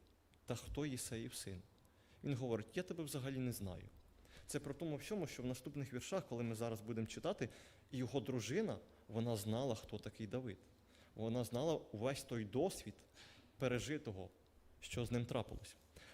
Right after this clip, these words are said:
Тобто планомірно і цілковито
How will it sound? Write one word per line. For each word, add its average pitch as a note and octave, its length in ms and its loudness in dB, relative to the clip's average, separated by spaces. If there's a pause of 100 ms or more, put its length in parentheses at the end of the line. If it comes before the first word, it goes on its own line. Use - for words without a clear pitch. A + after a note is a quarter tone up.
(160)
Тобто - 380 0 (300)
планомірно C3+ 920 2 (240)
і - 60 -8
цілковито B2+ 1000 0